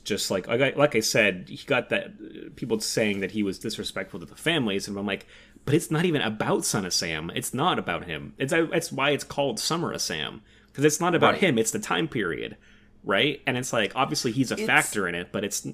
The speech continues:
Speaker 1: it's not, he's not a main character. He's a driving force, for sure,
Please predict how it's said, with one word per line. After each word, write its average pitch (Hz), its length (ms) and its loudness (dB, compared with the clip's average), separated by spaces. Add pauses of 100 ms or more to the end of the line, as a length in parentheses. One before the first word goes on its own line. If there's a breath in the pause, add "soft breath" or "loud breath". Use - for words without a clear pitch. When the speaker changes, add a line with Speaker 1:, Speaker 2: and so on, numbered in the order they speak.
Speaker 1:
it's 139 200 -2
not, 143 440 0
he's 160 260 -2
not 147 140 4
a 117 40 4
main 98 240 2
character. 104 680 -2 (240 soft breath)
He's 151 200 2
a 135 40 8
driving 117 380 0
force, 123 520 -2
for 107 140 -8
sure, 139 440 -2